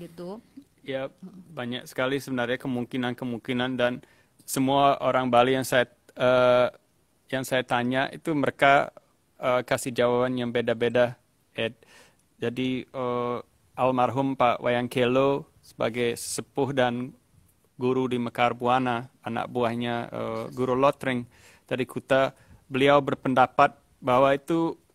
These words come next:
Speaker 2: ada hubungan sama, eh, Dewa Mata Angin.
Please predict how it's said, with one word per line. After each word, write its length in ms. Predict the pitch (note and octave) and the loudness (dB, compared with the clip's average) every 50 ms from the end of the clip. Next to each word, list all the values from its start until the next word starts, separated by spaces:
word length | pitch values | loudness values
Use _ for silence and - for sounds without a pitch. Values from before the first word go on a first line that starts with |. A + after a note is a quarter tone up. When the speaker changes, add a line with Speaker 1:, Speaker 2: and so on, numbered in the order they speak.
| _ _ | _ _
Speaker 2:
ada 280 | - B2 A#2+ C3 C3 A#2+ | -6 -4 0 0 0 0
hubungan 400 | C#3 C3+ C3 C3+ C3+ C3+ C3+ C3+ C#3+ | -2 -4 -4 -4 -4 -2 -2 -2 -4
sama, 480 | - - B2 B2 B2+ B2+ B2+ B2+ C3 C3 - - - _ _ _ _ - | -4 -4 -2 -2 -2 -2 -2 -2 -4 -6 -10 -18 -20 _ _ _ _ -10
eh, 120 | A#2+ A#2+ | -8 -6
Dewa 240 | A#2+ B2+ C3 C3 B2+ B2+ | -4 -2 -2 -2 -2 -2
Mata 280 | B2+ A#2+ - - A2 - | -4 -6 -6 -6 -8 -6
Angin. 520 | A#2+ A#2+ B2 B2+ C3 C3 C3 B2+ B2 C#3+ | -6 -6 -6 -4 -4 -4 -4 -4 -8 -10